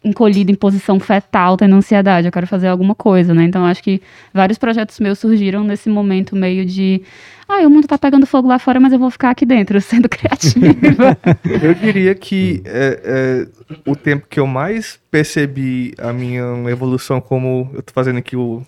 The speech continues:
Speaker 2: as aspas com a mão, né?
Speaker 1: Aspas no ar.
Speaker 2: Como artista, foi justamente na época da, da pandemia, porque, consequentemente, a gente dentro de casa,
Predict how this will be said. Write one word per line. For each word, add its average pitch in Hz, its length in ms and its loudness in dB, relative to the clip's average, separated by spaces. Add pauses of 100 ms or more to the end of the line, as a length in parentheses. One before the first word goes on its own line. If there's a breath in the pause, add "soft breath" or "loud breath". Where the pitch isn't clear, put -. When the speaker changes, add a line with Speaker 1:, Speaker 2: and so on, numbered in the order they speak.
(140)
Speaker 2:
as 123 160 -4
aspas 123 300 -2
com - 120 -10
a 120 60 -2
mão, 143 240 0
né? 175 120 2
Speaker 1:
Aspas 196 260 2
no 208 120 6
ar. 175 380 0
Speaker 2:
Como 277 560 4
artista, - 560 -2
foi 147 240 0
justamente 175 500 -2
na 165 120 -4
época 156 240 -10
da, 160 560 -8
da 139 440 -2
pandemia, 156 380 0
porque, 139 600 2
consequentemente, 175 840 -2
a 131 140 0
gente 147 300 -2
dentro 135 180 0
de - 80 -12
casa, 117 380 -2